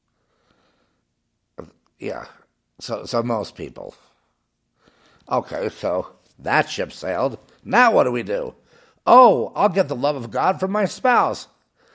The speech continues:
How's that gonna work out? Divorce. Okay, so what do we do now? You need the love of the absolute, uh,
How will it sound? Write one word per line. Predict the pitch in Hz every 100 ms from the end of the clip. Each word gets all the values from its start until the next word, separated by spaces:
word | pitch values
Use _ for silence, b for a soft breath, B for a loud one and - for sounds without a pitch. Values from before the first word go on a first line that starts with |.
| b b b
How's | 123 131 127
that | 156
gonna | 135 107
work | 92 92
out? | 85 80 -
Divorce. | 180 196 190 175 175 175 - - _ _ _ b b b b b b -
Okay, | 143 175 165
so | 185
what | 208
do | 208
we | 202
do | 202
now? | 190 170 110 71 - - _ _ _ _ _ _ _ b b b b b b _
You | 101
need | 110 180 175
the | 139
love | 120 135 104 82 - _ -
of | 117 104
the | 110 110
absolute, | 107 101 104 95 120 85 - -
uh, | -